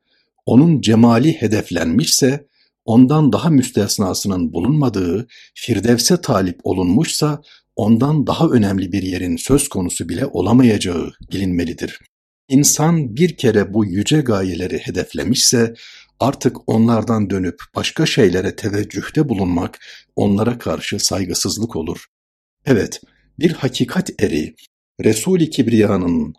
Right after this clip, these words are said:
aleyhi ekmelüt tehaya bir kapı kulu ve azat kabul etmez boynu tasmalı bir bendesi olmaya talip olmuşsa,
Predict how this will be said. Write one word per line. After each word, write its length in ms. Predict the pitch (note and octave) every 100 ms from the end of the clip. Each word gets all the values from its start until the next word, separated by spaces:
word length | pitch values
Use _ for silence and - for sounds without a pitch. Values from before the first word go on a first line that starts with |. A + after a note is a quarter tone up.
| -
aleyhi 420 | G#2+ C3+ C3 A#2+ A#2+
ekmelüt 500 | B2+ G#2 G2 G2 -
tehaya 580 | F#2+ A#2 G2+ G2 E2+ - - _ -
bir 220 | D#3+ D#3+
kapı 340 | - A#2+ G3+
kulu 380 | - A#2+ A#2+ C#3+
ve 160 | G#2+ G2+ -
azat 480 | A2+ G#2+ B2+ C3
kabul 420 | - G#2+ G#2+ A2 A#2
etmez 560 | A2 A2 B2 G#2 F2+
boynu 320 | G2+ G#2+ C#3
tasmalı 540 | - G#2+ - G#2 G2 F#2
bir 220 | G2+ -
bendesi 460 | - G2+ G#2 - D#3
olmaya 500 | G2+ F#2 F#2 F#2+ F2
talip 420 | A2 G2 F#2 -
olmuşsa, 640 | E2+ D2+ - - C#3 C3